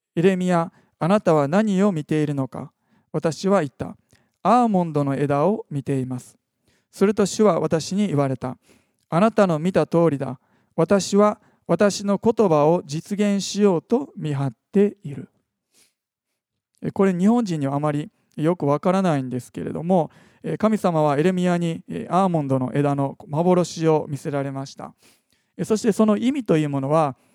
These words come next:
え、ダジャレのように、え、なっているんですね。え、アーモンドの枝というのはヘブル語で、え、シャケードというらしいです。え、そして十二節の、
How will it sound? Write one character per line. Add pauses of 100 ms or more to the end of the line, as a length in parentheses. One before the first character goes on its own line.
(180)
え、
ダ
ジ
ャ
レ
の
よ
う
に、 (120)
え、
な
っ
て
い
る
ん
で
す
ね。 (480)
え、
ア
ー
モ
ン
ド
の
枝 (240)
と
い
う
の
は
ヘ
ブ
ル
語
で、 (220)
え、
シ
ャ
ケ
ー
ド
と
い
う
ら
し
い
で
す。 (560)
え、
そ
し
て
十
二
節
の、